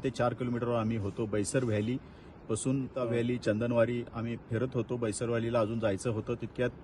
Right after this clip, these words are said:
Speaker 1: ही घटना घडली. आणि जी घटना घडल्यानंतर मला ड्रायव्हरनी सांगितलं की, "कुछ तो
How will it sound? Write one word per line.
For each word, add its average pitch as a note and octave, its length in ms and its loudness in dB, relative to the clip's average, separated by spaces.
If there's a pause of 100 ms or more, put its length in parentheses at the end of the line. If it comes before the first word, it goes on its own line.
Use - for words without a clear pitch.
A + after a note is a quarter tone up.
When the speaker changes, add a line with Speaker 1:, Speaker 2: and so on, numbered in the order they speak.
(140)
Speaker 1:
ही B2 60 -2
घटना A2 320 0
घडली. G#2 280 2 (800)
आणि B2+ 580 2 (260)
जी C3+ 100 2
घटना C#3 280 4
घडल्यानंतर C3+ 560 6
मला C#3 160 8
ड्रायव्हरनी C3 680 6
सांगितलं C3+ 420 4
की, C#3 120 -2
"कुछ C3 200 0
तो C#3+ 420 6